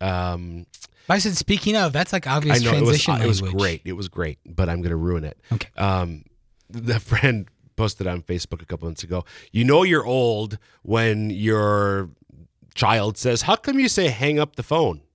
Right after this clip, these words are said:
Speaker 1: I'm like, "Oh, wow."
Speaker 2: Yeah,
Speaker 1: We,
Speaker 2: good point.
Speaker 1: we don't hang up phones.
Speaker 2: Good point.
Speaker 1: We don't dial.
Speaker 2: Click.
Speaker 1: Yeah, there's no, yeah, we,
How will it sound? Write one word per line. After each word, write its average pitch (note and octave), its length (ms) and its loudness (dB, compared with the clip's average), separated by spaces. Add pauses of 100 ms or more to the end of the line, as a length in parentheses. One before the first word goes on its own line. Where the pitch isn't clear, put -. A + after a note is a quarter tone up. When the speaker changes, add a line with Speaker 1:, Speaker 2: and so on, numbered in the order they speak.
(320)
Speaker 1:
I'm D#2+ 80 -20
like, D2+ 120 -18 (260)
"Oh, A2 60 -12
wow." F2+ 340 -18 (1300)
Speaker 2:
Yeah, A2 200 -2
Speaker 1:
We, A2+ 60 -4
Speaker 2:
good A2+ 140 -2
point. A#2+ 260 -2
Speaker 1:
we F#2+ 80 -4
don't G#2 380 -4
hang D#2 180 -16
up C#2+ 120 -20
phones. - 360 -20
Speaker 2:
Good G#2+ 160 0
point. A#2+ 220 0 (340)
Speaker 1:
We D3+ 80 2
don't E3+ 240 0
dial. B2+ 520 -4 (560)
Speaker 2:
Click. - 380 -2 (560)
Speaker 1:
Yeah, D#3+ 220 -2 (120)
there's E3+ 200 -4
no, F3 80 -2 (100)
yeah, C#3+ 240 0
we, D3 140 0